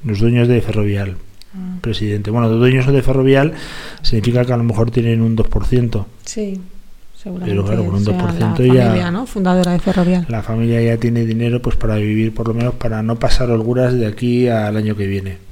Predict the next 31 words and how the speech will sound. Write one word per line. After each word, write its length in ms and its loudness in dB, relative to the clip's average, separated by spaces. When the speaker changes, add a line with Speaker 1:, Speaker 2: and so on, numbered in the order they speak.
Speaker 1:
¿no? 160 -4
Con 160 -4
Speaker 2:
Sí, 320 -6
para 120 -8
no 40 -6
Speaker 1:
ocho 100 0
mil 140 2
Speaker 2:
pasarlo 60 2
mal. 100 2
Speaker 1:
millones. 380 0
Y 100 4
vamos 260 6
a 60 6
terminar 520 6
en 160 2
el 180 0
número 640 2
cuatro, 440 0
para 140 -10
no 80 -6
extendernos 500 -4
mucho, 300 -4
que 80 0
es 80 -2
una 120 0
cosa 220 0
que 80 -2
a 40 -2
mí 140 0
me 120 0
hace... 1040 2